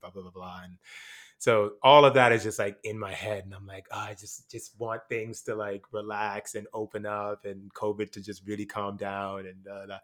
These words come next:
'cause they're still in modified lockdown here. So, um,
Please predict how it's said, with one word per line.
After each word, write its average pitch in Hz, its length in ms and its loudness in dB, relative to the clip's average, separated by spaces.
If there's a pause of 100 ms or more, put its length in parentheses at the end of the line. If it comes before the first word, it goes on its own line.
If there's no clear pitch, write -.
(120)
'cause 139 120 6
they're 170 100 10
still 143 560 6
in 117 380 0
modified 101 640 -2 (280)
lockdown 95 640 -4
here. 73 360 -20
So, 80 340 -12 (880)
um, 82 260 -18